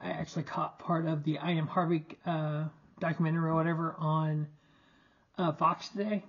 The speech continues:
'cause of Fox F S one, because of the, uh, qualifying being delayed. Damn. Some of that, I had no idea. It, yeah, you didn't, you know, back then you didn't have the access you do now, and kind of a pretty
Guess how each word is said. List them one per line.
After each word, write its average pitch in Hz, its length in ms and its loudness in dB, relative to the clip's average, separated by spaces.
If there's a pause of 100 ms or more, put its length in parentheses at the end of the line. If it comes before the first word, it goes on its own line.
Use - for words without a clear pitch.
'cause 175 160 2
of 170 100 0
Fox 165 220 -2 (200)
F 170 140 -2
S 160 140 -2
one, 170 160 4
because 151 240 -2
of 151 100 0
the, 151 380 -2
uh, - 20 0
qualifying 165 480 2
being 170 180 2
delayed. 170 440 2 (560)
Damn. 139 340 -4 (720)
Some 170 200 4
of 185 40 6
that, 156 240 2
I 143 120 -2
had 147 180 0
no 131 100 -4
idea. 139 420 -4 (360)
It, - 180 -12 (720)
yeah, 135 200 -8
you 151 140 -4
didn't, 151 200 0 (140)
you 160 100 2
know, 131 180 -2 (120)
back 160 240 0
then 170 160 2
you 156 160 4
didn't 160 100 2
have 151 160 0
the 127 80 -8
access - 460 -4
you 143 80 -4
do 135 120 -6
now, 127 360 -4
and 127 180 -4 (720)
kind 190 180 2
of 165 120 2
a 147 260 0 (580)
pretty 214 340 2